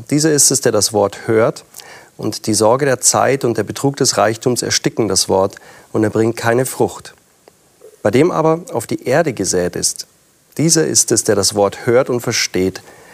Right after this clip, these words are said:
der wirklich Frucht bringt, und der eine trägt hundert, der andere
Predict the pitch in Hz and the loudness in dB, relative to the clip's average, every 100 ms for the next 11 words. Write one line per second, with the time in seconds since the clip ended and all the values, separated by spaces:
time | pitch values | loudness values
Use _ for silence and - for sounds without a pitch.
0 | - - - 101 117 139 147 - - 123 | -20 -8 0 2 2 0 -4 -6 -2 -2
1 | 123 - - 117 120 - - - _ 98 | -2 -4 -2 -2 -2 -8 -20 -20 _ -6
2 | 98 98 104 117 123 - 101 - 123 131 | -4 -2 0 0 0 0 0 2 0 2
3 | 139 135 - - - - - 90 104 107 | 0 -2 -12 -20 -20 -12 -6 -2 0 2
4 | 113 110 | 2 0